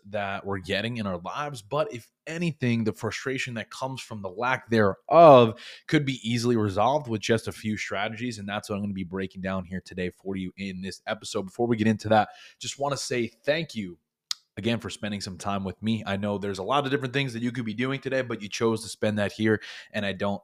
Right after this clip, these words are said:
take that lightly. So I appreciate you. Um, now let's, uh, let's hop right into this here. A lot of us, we want to, let me know if you guys could resonate with this at all, right? Like, maybe we want to blame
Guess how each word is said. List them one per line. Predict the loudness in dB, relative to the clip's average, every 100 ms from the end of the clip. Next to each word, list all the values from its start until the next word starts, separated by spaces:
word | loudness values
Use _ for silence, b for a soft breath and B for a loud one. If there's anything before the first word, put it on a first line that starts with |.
| -8
take | -10 -8
that | -10 -10
lightly. | -10 -12 -14 -16
So | -6 -4
I |
appreciate | -4 0 2 2 -2 -6 -8
you. | -20 -16 B B -2
Um, | 2 2 2 0
now | 4 4 4
let's, | 2 2 0
uh, | 2 4 4
let's | 2 2
hop | 2 0
right | -2
into | -4 -10
this | -12
here. | -12 -14 -16 _ _ _ _ _ -20 -4
A | 4
lot | 8 8
of | 8
us, | 8 6 -4 B B 2
we | 2
want | 4 2 2
to, | 0 4 4
let | 4
me | 2
know | -2
if | -4
you |
guys | -2 -2 -4
could | -6
resonate | -4 -4 -6 -10
with | -8
this | -8 -8
at | -8
all, | -10 -8
right? | -6 -6
Like, | -6 -6
maybe | -6 -4 -2
we | -2
want | -2 -4 -4 -6
to | -12
blame | -10 -6 -4 -2 -2